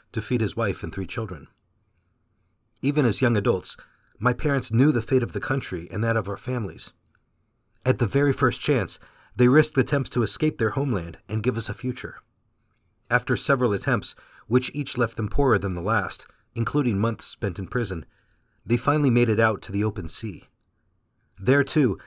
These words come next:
they miraculously dodged numerous life-threatening close calls. In nineteen eighty-two, my family arrived in Southern California, thanks to a generous sponsor family. On March twenty-eighth, nineteen eighty-four, I was born in Fountain Valley, California.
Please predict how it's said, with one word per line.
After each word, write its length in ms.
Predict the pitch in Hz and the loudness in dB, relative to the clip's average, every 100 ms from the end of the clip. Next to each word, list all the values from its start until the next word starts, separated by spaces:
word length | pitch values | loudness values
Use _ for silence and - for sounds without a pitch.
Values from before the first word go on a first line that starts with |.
| - - | -18 2
they 100 | 120 | 4
miraculously 720 | 113 131 139 131 117 - 107 | 6 4 4 0 0 -2 0
dodged 360 | 117 113 110 | 2 2 2
numerous 400 | 107 135 120 95 | 2 2 2 0
life-threatening 540 | 117 110 - 113 101 87 | 0 -2 -2 -6 -4 -6
close 240 | 107 92 | -6 -6
calls. 420 | - 107 90 - - _ _ _ _ _ _ _ _ _ | -4 -6 -6 -10 -12 _ _ _ _ _ _ _ _ _
In 100 | 127 | 2
nineteen 320 | 127 139 - 127 | 4 2 2 0
eighty-two, 540 | 113 104 - 110 87 - - _ | 0 -2 -2 -2 -2 -10 -20 _
my 120 | 120 | 0
family 360 | 117 160 147 135 | 2 2 2 2
arrived 260 | 110 113 110 | 2 0 -2
in 80 | |
Southern 300 | 104 123 104 | -2 -2 -2
California, 640 | 95 107 98 127 117 85 - _ _ _ | -4 -6 -4 -4 -4 -6 -12 _ _ _
thanks 240 | 123 120 | -2 -2
to 120 | - 117 | -2 -2
a 60 | |
generous 340 | 120 120 104 - | 0 0 0 0
sponsor 380 | - 113 - | -2 -2 -4
family. 360 | 92 90 78 76 _ _ _ _ _ _ _ _ _ _ _ _ _ _ 120 | -6 -8 -10 -16 _ _ _ _ _ _ _ _ _ _ _ _ _ _ 0
On 100 | 120 | 2
March 220 | 123 - | 2 -2
twenty-eighth, 560 | 123 120 120 87 - - _ | -2 0 0 -2 -8 -20 _
nineteen 320 | 113 110 117 | -6 -4 -2
eighty-four, 500 | 110 95 - 107 87 - _ _ _ _ - | -4 -4 -6 -4 -4 -8 _ _ _ _ 0
I 100 | 127 | 2
was 160 | 123 | 2
born 240 | - 135 123 | 2 0 0
in 120 | 104 | 0
Fountain 340 | 131 131 110 | -2 0 0
Valley, 240 | 110 104 95 | 0 0 -2
California. 600 | 110 101 - 113 92 | -6 -6 -6 -6 -6